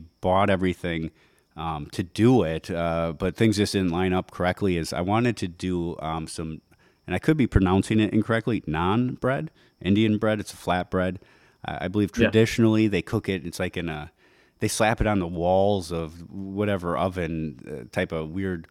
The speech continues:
Speaker 1: like, clay oven that they use. I shouldn't say weird, something that's not normal to us, at least, uh, here in the United States. Uh, and it's cooked at a high temperature. And I was really looking forward to get to do that also. Uh, you know, so I was, I was looking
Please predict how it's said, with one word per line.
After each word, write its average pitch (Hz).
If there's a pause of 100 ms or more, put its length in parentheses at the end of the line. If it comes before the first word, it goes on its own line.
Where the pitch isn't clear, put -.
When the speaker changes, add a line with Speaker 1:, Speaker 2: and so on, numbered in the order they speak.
(100)
Speaker 1:
like, 85
clay 95
oven 90
that 80
they 80
use. 78 (200)
I -
shouldn't 123
say 107
weird, 78
something 101
that's 98
not 90
normal 95
to 85
us, 82
at 71
least, 85
uh, 78 (240)
here 95
in 82
the 80 (100)
United 85
States. - (500)
Uh, 82
and 95
it's 95
cooked -
at 92
a 82
high 82
temperature. 80 (420)
And 80
I 82
was 87
really 120
looking 107
forward 107
to 90
get 85
to -
do 104
that 87
also. 82
Uh, 50 (160)
you 90
know, 98
so 113
I -
was, 110
I 92
was 95
looking 98